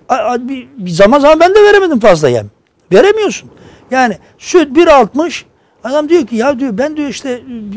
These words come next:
yem veremiyor. Bu sefer, e, verim düşüyor. Verim düşünce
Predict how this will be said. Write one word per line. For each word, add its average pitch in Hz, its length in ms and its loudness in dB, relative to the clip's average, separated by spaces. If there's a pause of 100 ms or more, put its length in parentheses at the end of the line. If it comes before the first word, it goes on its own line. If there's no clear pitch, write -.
yem 294 340 0
veremiyor. 330 480 0 (280)
Bu 247 60 -8
sefer, 311 340 0
e, 240 420 -8
verim 330 300 4
düşüyor. 311 440 0
Verim 330 280 0
düşünce 330 440 -4